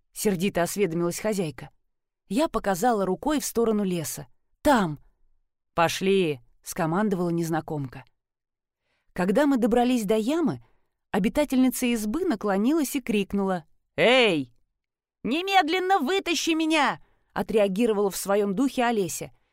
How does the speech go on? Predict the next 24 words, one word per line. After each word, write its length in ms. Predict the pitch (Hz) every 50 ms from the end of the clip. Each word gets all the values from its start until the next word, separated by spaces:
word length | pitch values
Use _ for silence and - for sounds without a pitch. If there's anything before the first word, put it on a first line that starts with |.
| _ _ -
«Действуй 500 | - - 403 403 370 262 - 311 320 240
поживее!» 680 | - 311 254 339 339 339 320 285 254 233 196 156 - - _ _ _ _ _ _ _ _ _ _ _ _ _ _ _ _ _ _
«Слышь, 640 | - - 320 339 370 370 320 240 190 - - - - _ _ _ _ _ _ _ _ _ _ _ _ _ _ -
научись 580 | 254 302 330 339 349 359 285 - 370 339 -
разговаривать, 840 | 339 320 320 277 269 330 320 339 370 359 339 - 233 196 175 170 -
потом 360 | - 262 269 - 339 320 294
вякай!» — 580 | 247 294 339 330 320 - - 208 165 139 127 - _ _ _ _ _ _ _ _
хмыкнула 560 | _ - 220 220 240 233 - - 202 202 214 226
тётка. 520 | - - 226 180 - - - 147 127 - _ _ _ _ _ _
«Ща 280 | - - - 277 269
уйду 360 | 285 285 294 294 240 339 330
и 120 | 285 233 220
сиди 380 | - - 311 311 220 240 220
там, 200 | - 220 202 196
пока 280 | 190 233 226 220 247 233
не 140 | 220 233 240
сдохнешь!» 640 | 202 185 190 202 185 - 175 185 185 170 - - - _ _ _ _ _ _ _ _ _ _ _ _ _ _ _ _
«Не 220 | 302 320 349 359
имеешь 340 | 370 370 359 381 403 - -
права 400 | - 440 440 453 453 427 381 330
так 180 | - 302 302 -
со 140 | - 330 311
мной 160 | 311 311 294
разговаривать!» — 800 | 294 302 269 262 320 349 349 320 262 226 208 190 185 - -